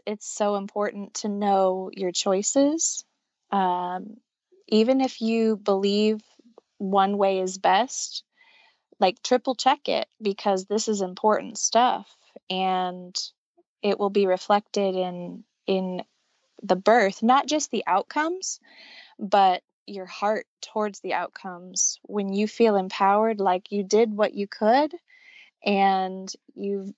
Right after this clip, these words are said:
tried your best, um, <laughs> it, you'll be blessed by that. So really just being prepared, watch videos and fill your mind with what it is that you want.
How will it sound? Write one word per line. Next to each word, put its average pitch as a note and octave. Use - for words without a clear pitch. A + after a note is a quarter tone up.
tried F3+
your F3
best, F#3+
um, F#3
<laughs> -
it, A#3
you'll G#3
be G3+
blessed G#3
by G3
that. F3
So F#3+
really A3
just -
being A3
prepared, G#3
watch G3
videos C4
and F#3+
fill -
your A#3
mind F#3
with F3
what F#3
it F#3
is F#3
that -
you F3+
want. E3+